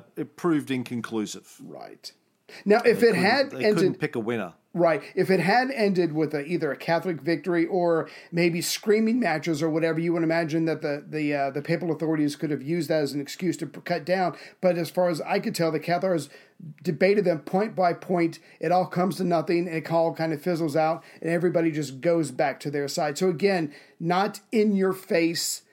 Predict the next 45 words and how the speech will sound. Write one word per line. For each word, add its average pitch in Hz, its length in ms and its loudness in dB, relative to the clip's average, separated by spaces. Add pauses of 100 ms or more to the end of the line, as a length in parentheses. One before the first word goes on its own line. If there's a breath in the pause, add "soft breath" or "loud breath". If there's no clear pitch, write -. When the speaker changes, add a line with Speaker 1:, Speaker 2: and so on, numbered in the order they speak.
(520 soft breath)
Speaker 2:
spitting 190 540 2
in 175 80 2
your 170 80 2
face, 170 280 2
throwing 175 400 2
whatever 156 440 0 (180)
version 170 300 0
of 151 80 -2
the 147 40 0
Bible 156 420 0
that 156 140 -2
they 151 140 -2
have, 175 400 0
like, 170 220 0
like 160 160 -4
the 170 100 -4
nobles 185 500 2
are 156 60 -2
gonna 147 220 -2
do, 147 120 -2
Raymond 151 380 0
the 131 60 -8
sixth. 190 400 -4 (220 loud breath)
These 196 200 2
people 175 320 0
are 156 160 2
genuine. 170 920 -2 (640 soft breath)
I, 180 140 -2
I 175 160 -2
think 208 160 0
they're 196 140 2
really 180 260 2
just 165 180 -4
trying 170 180 0
to 165 60 2
do 165 200 4
their 170 160 2
job, 160 360 2
and 156 100 0
they're 151 120 -2
just 147 220 -6
trying 160 220 -2
to 151 280 -2
address 160 460 -2
the 156 280 -2